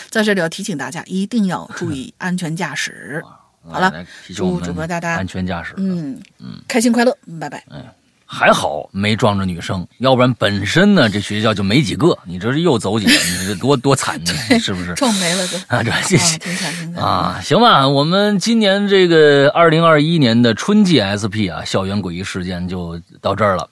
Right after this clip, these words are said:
Speaker 2: 下个星期开始呢，我们就是新帖，大家赶紧去留啊。具体内容我们在之前的这一期的开始也跟大家，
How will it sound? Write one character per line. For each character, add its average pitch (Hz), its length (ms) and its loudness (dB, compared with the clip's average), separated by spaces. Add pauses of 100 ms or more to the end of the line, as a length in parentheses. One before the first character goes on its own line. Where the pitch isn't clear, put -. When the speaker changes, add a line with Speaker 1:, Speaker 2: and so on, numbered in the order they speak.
Speaker 2:
下 110 220 0
个 104 80 -4
星 104 180 -2
期 101 200 -4
开 107 200 0
始 87 240 -6
呢， 87 220 -6
我 78 160 -10
们 78 140 -12
就 87 180 -8
是 90 160 -12
新 156 220 -2
帖， 78 340 -6
大 104 100 -2
家 104 120 -4
赶 104 280 0
紧 107 160 0
去 95 200 -4
留 92 220 -4
啊。 92 140 -8 (140)
具 127 140 -4
体 101 100 -2
内 110 120 2
容 104 140 -2
我 98 60 -2
们 90 100 -4
在 95 280 -4 (360)
之 117 140 -2
前 98 180 0
的 104 80 2
这 107 120 0
一 101 80 0
期 101 120 -4
的 101 120 -2
开 117 200 -4
始 107 160 -8
也 85 80 -10
跟 92 120 -8
大 87 120 -6
家， 90 320 -4